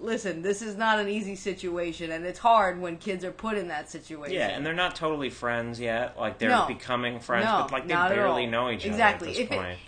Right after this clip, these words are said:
Speaker 1: it, if it was my friend, it'd be quicker to say that than someone that you don't know as well.
Speaker 2: This kid was left
Speaker 1: You're
Speaker 2: back
Speaker 1: just buying a
Speaker 2: in,
Speaker 1: jacket
Speaker 2: in school.
Speaker 1: off of
Speaker 2: When there
Speaker 1: him.
Speaker 2: was a kid who was left back in your class, they'd always have that weird stigma about them.
Speaker 1: Yeah,
Speaker 2: They're
Speaker 1: I
Speaker 2: like,
Speaker 1: know.
Speaker 2: it's like, uh,
Speaker 1: No, I
Speaker 2: that
Speaker 1: know.
Speaker 2: guy, he was trouble for
Speaker 1: I hung out
Speaker 2: somebody.
Speaker 1: with those kids.
Speaker 2: Yeah.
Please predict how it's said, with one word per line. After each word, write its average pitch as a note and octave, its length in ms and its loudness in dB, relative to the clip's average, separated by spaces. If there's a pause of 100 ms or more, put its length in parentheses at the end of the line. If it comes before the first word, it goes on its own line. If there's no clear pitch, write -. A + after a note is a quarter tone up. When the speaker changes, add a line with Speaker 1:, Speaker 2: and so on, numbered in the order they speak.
Speaker 1:
it, C4 60 2
if C#4+ 140 2
it D4 100 -2
was C#4 160 0
my B3 160 6
friend, A#3 320 2
it'd F#3+ 140 -2
be G3+ 260 -8
quicker A3+ 400 -2
to F#3 120 -2
say F#3 300 -2
that D#3+ 260 -2
than D#3+ 140 -10
someone D#3+ 420 -8
that D#3 100 -10
you D#3 240 -8
don't D#3 280 -6
know D3 240 -8
as A#2 200 -14
well. A#2+ 160 -12
Speaker 2:
This - 100 -10
kid D3 160 -6
was B2+ 140 -6
left A#2 220 0
Speaker 1:
You're G3+ 100 2
Speaker 2:
back G#3 80 0
Speaker 1:
just G3 100 -6
buying F3+ 300 6
a - 60 0
Speaker 2:
in, B2 60 0
Speaker 1:
jacket D#3+ 180 2
Speaker 2:
in B2+ 80 -2
school. D3 220 0 (100)
Speaker 1:
off D3+ 40 2
of D3 60 0
Speaker 2:
When C3 100 0
there A#2+ 120 2
Speaker 1:
him. - 20 2
Speaker 2:
was A2+ 120 -2
a A#2 40 -4
kid A#2+ 280 -2
who A#2+ 100 -8
was G2+ 140 -6
left G2+ 280 -2
back F#2+ 280 -6
in A2+ 80 -6
your G#2+ 140 -4
class, A2+ 400 2
they'd G2 220 -4
always G2 400 -4
have F2+ 180 -6
that E2+ 160 -8
weird F2+ 260 -10
stigma F#2 460 -6
about E2+ 340 -6
them. F2+ 240 -6
Speaker 1:
Yeah, F#3+ 100 2
Speaker 2:
They're E3+ 120 4
Speaker 1:
I F3 60 2
Speaker 2:
like, F3 80 -2
Speaker 1:
know. D#3 240 -2 (420)
Speaker 2:
it's - 100 -18
like, - 200 -14
uh, F#2 340 -4
Speaker 1:
No, G3 160 2
I F#3 140 2
Speaker 2:
that B2+ 240 2
Speaker 1:
know. - 40 -4
Speaker 2:
guy, F2 340 -2
he G2 120 -8
was F#2 160 -6
trouble F2+ 360 -6
for E2+ 100 -6
Speaker 1:
I F#3 80 2
hung F#3 180 2
out F#3+ 140 4
Speaker 2:
somebody. F3 180 -2
Speaker 1:
with E3+ 100 -6
those E3 120 -12
kids. E3+ 240 -8
Speaker 2:
Yeah. G2 220 -2